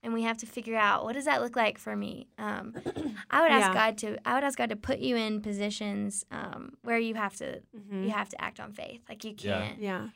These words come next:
Speaker 1: you know, whether that's talking to someone at the grocery store and just telling them Jesus loves them, or
Speaker 2: Mm-hmm.
Speaker 1: whether that's, like, you know, when you don't have a lot of money, paying for someone's meal, or I, I don't know what that looks like, but
Speaker 3: Yeah.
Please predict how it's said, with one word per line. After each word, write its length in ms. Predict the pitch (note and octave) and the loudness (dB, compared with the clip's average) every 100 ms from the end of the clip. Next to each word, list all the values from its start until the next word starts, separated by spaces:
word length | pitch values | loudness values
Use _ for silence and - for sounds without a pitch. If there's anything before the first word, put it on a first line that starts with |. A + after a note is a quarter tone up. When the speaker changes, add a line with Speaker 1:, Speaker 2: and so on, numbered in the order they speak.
| - | -8
Speaker 1:
you 120 | A#3+ | -2
know, 160 | A3+ A3+ | 0 2
whether 280 | A#3+ A3+ | 2 2
that's 320 | G#3+ A3 - - | 0 -2 -4 -6
talking 420 | A3 G#3 G#3+ G#3 | -6 -6 -6 -4
to 260 | A3 G#3+ G#3+ | -4 -4 -6
someone 280 | - G#3+ G#3 | -4 -2 -2
at 140 | G3+ | -4
the 80 | G#3 | -8
grocery 340 | G#3+ G3+ - G3+ | -8 -8 -8 -10
store 320 | - G#3+ G3+ | -6 -4 -2
and 180 | G3+ G3+ | -4 -6
just 160 | G3+ - | -8 -8
telling 240 | A3 A3 | -6 -6
them 140 | G#3+ G#3 | -4 -4
Jesus 260 | G#3 G3 | -4 -2
loves 240 | G#3 G3 F#3+ | -2 -2 -2
them, 380 | G3+ G3+ G#3 G#3+ | -2 0 -2 -2
or 320 | G#3 G#3 G#3+ - | 2 2 0 -6
Speaker 2:
Mm-hmm. 160 | G#3+ G#3+ | -12 0
Speaker 1:
whether 240 | B3+ D4 | 6 8
that's, 260 | D#4+ D#4+ - | 8 6 4
like, 360 | C#4 - - - | 0 0 -10 -10
you 180 | B3 C4 | 0 4
know, 120 | A3+ | 4
when 160 | A#3 A#3+ | 4 4
you 80 | |
don't 220 | B3 C4+ C4+ | 4 6 6
have 120 | C#4+ | 8
a 40 | |
lot 160 | D4 C#4+ | 8 6
of 80 | C#4 | 4
money, 280 | D#4 D4+ | 2 0
paying 380 | A#3 A#3+ A#3+ B3+ | -4 -2 -2 -2
for 80 | C4 | -4
someone's 300 | B3+ C4 A#3+ | -4 -2 0
meal, 540 | A3 G#3+ C4 G#3+ D#2 D#2 | 0 2 4 4 4 4
or 160 | A3 | 6
I, 160 | - C#4 C#4 | 6 6 6
I 100 | D4 | 4
don't 140 | D#4 | 2
know 40 | C#4+ | 0
what 100 | C4+ | -2
that 160 | G#3 | -2
looks 200 | G#3 G#3 | -4 -8
like, 200 | - A3+ | -12 -8
but 220 | - - - - | -6 -6 -8 -10
Speaker 3:
Yeah. 240 | - C3 | 2 2